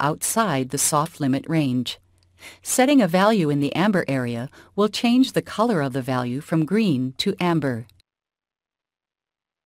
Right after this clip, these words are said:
Use the arrow keys to scroll the value up or down to match the physician's order. You can press and hold down an arrow key to make the value change more quickly.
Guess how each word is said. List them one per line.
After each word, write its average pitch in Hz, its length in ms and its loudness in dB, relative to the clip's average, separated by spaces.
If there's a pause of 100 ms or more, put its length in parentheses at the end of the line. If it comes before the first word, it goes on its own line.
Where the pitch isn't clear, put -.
(1200)
Use 262 300 4
the - 180 -2
arrow 220 240 2
keys 135 380 0
to - 100 -6
scroll 196 380 0
the 190 100 0
value 135 400 0
up 190 300 0
or 185 160 0
down 147 460 0
to - 120 -2
match 220 360 0
the 156 120 -8
physician's 151 500 -2
order. 135 380 -2 (720)
You 202 140 0
can 185 180 2
press 233 400 0
and 160 100 0
hold 185 320 0
down 147 280 0
an 139 140 0
arrow 185 300 2
key 127 420 -4
to - 120 -2
make 202 240 2
the 165 100 0
value 156 360 0
change 143 520 0
more 165 240 0
quickly. 135 540 -6